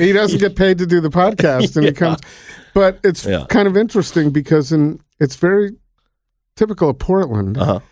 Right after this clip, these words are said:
Speaker 1: That he's just happy to
Speaker 2: Yeah, yeah,
Speaker 1: help.
Speaker 2: yeah. And,
Speaker 1: But
Speaker 2: and
Speaker 1: really, he could be charging consulting
Speaker 2: Yeah, I,
Speaker 1: fees to
Speaker 2: I
Speaker 1: people.
Speaker 2: would
Speaker 1: Hey,
Speaker 2: not,
Speaker 1: Gary.
Speaker 2: yeah, I would not be surprised if, you know.
Speaker 1: I wanna, I wanna cut of that if,
Speaker 2: <laughs> Yeah.
Speaker 1: for that suggestion.
Speaker 2: <laughs> Yeah.
Speaker 1: Um,
Speaker 2: Yeah, but
Speaker 1: but
Speaker 2: he's
Speaker 1: so,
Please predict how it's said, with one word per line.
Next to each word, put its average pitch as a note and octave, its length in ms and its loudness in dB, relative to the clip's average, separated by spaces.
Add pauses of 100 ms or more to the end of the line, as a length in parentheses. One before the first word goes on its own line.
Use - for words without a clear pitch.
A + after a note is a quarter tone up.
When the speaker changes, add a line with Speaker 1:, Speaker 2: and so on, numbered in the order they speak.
(280)
Speaker 1:
That D#3 120 2
he's E3+ 340 2
just D#3 340 0
happy D#3 840 -2
to B2+ 480 2
Speaker 2:
Yeah, D3 260 2 (120)
yeah, B2 160 2
Speaker 1:
help. G3 400 0
Speaker 2:
yeah. A#2+ 220 0 (120)
And, B2 180 0
Speaker 1:
But G#3 140 0
Speaker 2:
and A#3+ 100 0
Speaker 1:
really, C#4+ 280 4
he F#3+ 140 2
could C4+ 280 -2
be G3+ 140 2
charging D#3 800 0 (100)
consulting - 560 0
Speaker 2:
Yeah, - 240 0
I, - 120 2
Speaker 1:
fees - 180 -2
to - 120 -4
Speaker 2:
I C3+ 120 2
Speaker 1:
people. B2+ 200 0
Speaker 2:
would C3 120 2 (480)
Speaker 1:
Hey, G2+ 60 -2
Speaker 2:
not, D#3 220 2
Speaker 1:
Gary. F#3+ 460 0
Speaker 2:
yeah, B2 220 0
I G2 40 0
would A2 160 0
not A2+ 140 2
be A#2 60 -6
surprised A2 500 -2
if, E2 180 -6 (180)
you F2+ 80 -6
know. F2 220 -6 (180)
Speaker 1:
I D#3 60 0
wanna, F3+ 200 0 (120)
I D3+ 60 -2
wanna D#3 200 0
cut D#3+ 240 -2
of C3 120 0
that A#2 200 0
if, A#2+ 140 -2
Speaker 2:
<laughs> - 0 -
Yeah. C#3+ 240 2
Speaker 1:
for G3+ 160 0
that D3+ 220 -2
suggestion. C3+ 880 0
Speaker 2:
<laughs> - 60 -12 (400)
Yeah. C#3 260 0
Speaker 1:
Um, C3+ 100 -2
Speaker 2:
Yeah, E2 160 -2
but F#2+ 160 -2
Speaker 1:
but E3+ 100 2
Speaker 2:
he's C#3 140 2
Speaker 1:
so, G3+ 80 2